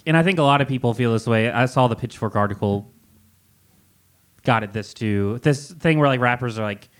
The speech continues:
"Now I wanna be serious, so I'm gonna make rock music." Like,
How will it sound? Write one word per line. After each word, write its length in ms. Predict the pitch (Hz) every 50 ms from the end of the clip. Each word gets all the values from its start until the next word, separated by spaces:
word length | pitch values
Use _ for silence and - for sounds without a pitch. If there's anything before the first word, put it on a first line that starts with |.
| _ _ _
"Now 300 | - 123 135 156 165 156
I 40 | 147
wanna 180 | 143 143 135 131
be 80 | 120 120
serious, 520 | - - 151 139 127 113 107 98 95 -
so 120 | - 131
I'm 100 | 113 113
gonna 160 | 110 113 113 110
make 300 | 110 107 104 104 - - _ _ _ _ -
rock 280 | - 127 120 117 - -
music." 400 | 101 98 92 92 92 _ - _ _ _ _ _ _ _ _ _ _ _ _ _ _ _ -
Like, 200 | 160 175 175 -